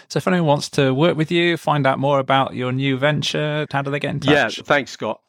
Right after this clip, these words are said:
Speaker 2: On LinkedIn is probably the best way, Robert Gardner. But also I can be found on Twitter and Instagram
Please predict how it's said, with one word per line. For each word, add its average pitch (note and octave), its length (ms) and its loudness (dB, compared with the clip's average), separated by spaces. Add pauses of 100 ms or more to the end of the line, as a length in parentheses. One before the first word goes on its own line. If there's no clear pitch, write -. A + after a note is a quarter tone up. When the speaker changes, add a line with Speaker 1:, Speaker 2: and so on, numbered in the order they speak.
Speaker 2:
On C#3+ 140 4
LinkedIn D#3 360 2
is F#3 100 2
probably C#3 220 -2
the B2 100 -4
best B2+ 320 -2
way, D3+ 400 2
Robert A#2 440 -2 (200)
Gardner. B2+ 680 0
But A2+ 260 4
also A#2+ 580 2
I A2+ 280 2 (240)
can A#2+ 100 -6
be A2+ 60 0
found A2+ 320 2
on G#2 100 -2
Twitter A2 540 0
and A2+ 140 -2
Instagram G#2+ 640 0